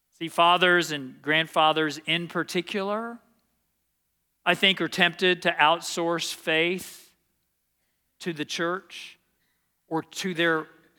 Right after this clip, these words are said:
significant others who's female, thinking that somehow faith is feminine. Listen, dads and granddads within the sound of my voice,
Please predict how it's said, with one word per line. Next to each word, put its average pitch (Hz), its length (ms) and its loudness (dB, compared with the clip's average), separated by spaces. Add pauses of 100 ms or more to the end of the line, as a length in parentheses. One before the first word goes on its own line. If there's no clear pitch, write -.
(500)
significant 160 680 -6
others 160 320 0
who's 160 180 -6
female, 190 800 -4
thinking 180 420 -6
that 170 140 -10
somehow 180 380 -2
faith 185 500 -2
is 151 280 -8 (100)
feminine. 190 560 -10
Listen, 180 460 -4 (340)
dads 175 460 2
and 156 200 -12
granddads 180 680 -2
within 147 260 -10
the 131 80 -14
sound 160 400 -6
of 180 80 -10
my 175 160 -4
voice, 120 520 -16